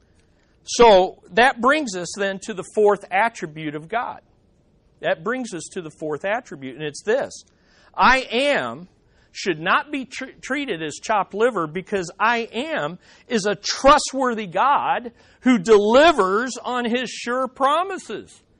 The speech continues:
He is a trustworthy God who delivers on his sure promises. And we see this in verses sixteen through eighteen. So let's look at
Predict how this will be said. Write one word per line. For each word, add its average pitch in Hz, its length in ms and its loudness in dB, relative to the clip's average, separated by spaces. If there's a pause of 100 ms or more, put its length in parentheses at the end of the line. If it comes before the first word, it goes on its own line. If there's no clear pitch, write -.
(360)
He 269 220 -6
is 247 360 -4
a 254 160 -4
trustworthy 226 1040 -4
God 127 560 -10 (340)
who 262 160 -2
delivers 247 840 -4 (120)
on 240 240 -4
his 208 300 -6
sure 165 600 -8 (220)
promises. 311 800 -6 (340)
And 208 140 0
we 226 100 2
see 320 340 -2
this 180 300 -2 (600)
in 196 200 -2
verses 190 560 0
sixteen 202 680 -2 (160)
through 240 220 0
eighteen. 240 480 0
So 156 160 -6
let's 190 240 -4
look 196 280 -2
at 175 260 -2